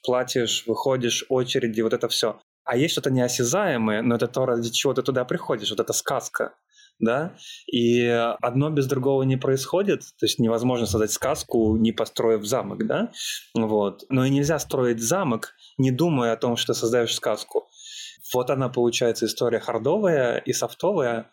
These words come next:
когда ты механику продумываешь, ну, не мех-, это не механика ради механики, а механика ради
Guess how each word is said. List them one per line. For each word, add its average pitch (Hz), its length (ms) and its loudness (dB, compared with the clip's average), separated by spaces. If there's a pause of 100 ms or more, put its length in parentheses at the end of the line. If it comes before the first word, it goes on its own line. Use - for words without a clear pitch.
(360)
когда 110 400 0
ты 107 600 2 (760)
механику 156 680 0
продумываешь, 139 1000 2
ну, 151 100 4
не 151 80 4
мех-, 147 160 2
это 143 180 0
не 143 100 4
механика 147 440 0
ради 113 180 0
механики, 107 500 0
а 110 40 2
механика 127 500 0
ради 113 460 0